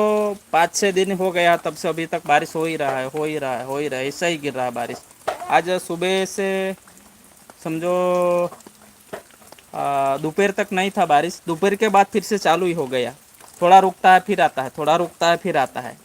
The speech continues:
आज ऐसा ही हो रहा है। तो पूरा दिन आया था, कल तो बहुत परेशान किया। कल मैंने वीडियो चैनल पर रखा है, आपको देखना हो तो आप देख सकते हो, अ, किस तरह से बारिश आया। अ, वो वीडियो मैंने रखा है चैनल पे कल का। अ,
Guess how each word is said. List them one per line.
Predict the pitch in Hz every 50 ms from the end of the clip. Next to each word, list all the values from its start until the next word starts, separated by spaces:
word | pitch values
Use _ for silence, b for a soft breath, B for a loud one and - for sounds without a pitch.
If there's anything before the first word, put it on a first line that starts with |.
| - -
आज | 147 160 165 180
ऐसा | 175 165 160 - 214
ही | 196 190
हो | 180 165 156
रहा | 131 127 127
है। | 123 123 _ _ - _ _ - 175 180 - _ _ _ _
तो | - 233
पूरा | 202 - 196 190 208 220 214
दिन | 185 196 185
आया | 175 156 147 143
था, | 143 - 135
कल | 123 - 160 160
तो | - 196 190
बहुत | 165 165 175 - -
परेशान | - 139 139 139 - 147 131 127
किया। | 139 135
कल | 127 - 156 160 170
मैंने | 170 175 175 175
वीडियो | 165 156 156 160 170
चैनल | 165 165 156 165 170
पर | 156 - 160
रखा | 156 - - 170
है, | 170
आपको | 151 143 - - 151
देखना | 143 135 - - 156
हो | 156
तो | 156 156
आप | 151 165
देख | 151 151 147
सकते | - 165 143 - - 160
हो, | 196 - _ _ _ - - - - -
अ, | 143 139 135
किस | 139 - 170 160 -
तरह | - 160 156 160
से | - 180
बारिश | 156 147 135 139 156 151 -
आया। | 151 147 165 202
अ, | 175 165 147 135 135 139
वो | 135 135 135 139
वीडियो | 139 139 139 139 147 143
मैंने | 151 147 143 147 151 147
रखा | 139 123 - - 147
है | 147 139
चैनल | - 131 131 131 127 131
पे | - 156 175 262 - _ - -
कल | 127 131
का। | 127 - 151
अ, | 208